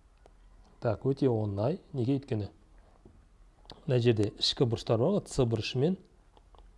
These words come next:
Б бұрышының қосындысы жүз сексен градусқа тең.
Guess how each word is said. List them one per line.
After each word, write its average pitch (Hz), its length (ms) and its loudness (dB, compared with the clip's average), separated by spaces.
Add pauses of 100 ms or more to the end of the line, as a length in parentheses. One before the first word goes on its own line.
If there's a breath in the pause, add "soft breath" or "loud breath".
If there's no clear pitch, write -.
(760)
Б 131 120 0
бұрышының 117 320 -2
қосындысы 117 540 0
жүз 143 180 0
сексен 131 280 -2
градусқа 110 360 0
тең. - 140 -10